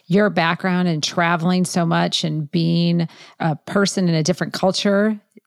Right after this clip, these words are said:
numerous times in your life, I think it forces you to really have a different perspective on,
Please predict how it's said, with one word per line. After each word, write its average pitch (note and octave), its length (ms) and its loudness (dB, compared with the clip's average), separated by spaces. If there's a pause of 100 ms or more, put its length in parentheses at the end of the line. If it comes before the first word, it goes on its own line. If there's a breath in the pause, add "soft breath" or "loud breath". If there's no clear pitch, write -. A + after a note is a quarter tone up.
(120)
numerous A3 480 2
times E3 320 0
in D#3+ 80 -2
your D3+ 160 -2
life, D#3 380 -2 (280 loud breath)
I F3 160 0
think F3 280 -2
it D#3+ 120 0
forces E3 540 -2
you E3+ 160 2
to E3+ 100 2
really E3 300 0
have E3 180 2
a E3 60 2
different E3 300 0
perspective E3+ 580 0
on, D#3+ 380 2